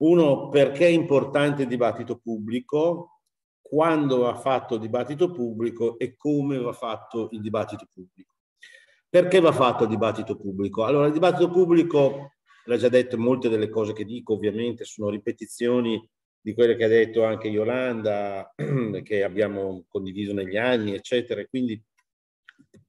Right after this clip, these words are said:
forse sarà un po' ripetitivo. Allora, la prima ragione è perché, eh, è fondamentale il tema, cioè quando, quando si deve fare un progetto. Un progetto si fa quando un'opera.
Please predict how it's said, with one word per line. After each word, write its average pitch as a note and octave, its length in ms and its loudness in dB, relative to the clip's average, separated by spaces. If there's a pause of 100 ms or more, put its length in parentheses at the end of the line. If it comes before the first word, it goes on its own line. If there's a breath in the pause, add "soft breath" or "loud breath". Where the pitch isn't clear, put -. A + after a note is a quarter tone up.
(120)
forse C3+ 460 0
sarà A2+ 220 0
un G#2+ 80 -2
po' A2+ 100 4
ripetitivo. G2+ 600 -8 (760 soft breath)
Allora, F3+ 220 6
la E3 100 4
prima G#3+ 260 2
ragione G3+ 760 4
è E3 180 0
perché, E3+ 840 2 (120)
eh, A#2+ 340 -2
è D3+ 200 0
fondamentale E3 1200 -2 (380)
il D#3 140 -8
tema, F#3 640 0
cioè D#3+ 160 -2
quando, F#3 340 -2
quando F#3 300 -2
si C#3+ 140 -10
deve C3 200 -2
fare A#2 280 -4
un G2+ 80 -8
progetto. G2 560 -8
Un G#2+ 100 -6
progetto G3 400 0
si C3 160 -6
fa F#3 460 -2
quando E3+ 420 -2
un'opera. F3+ 720 -4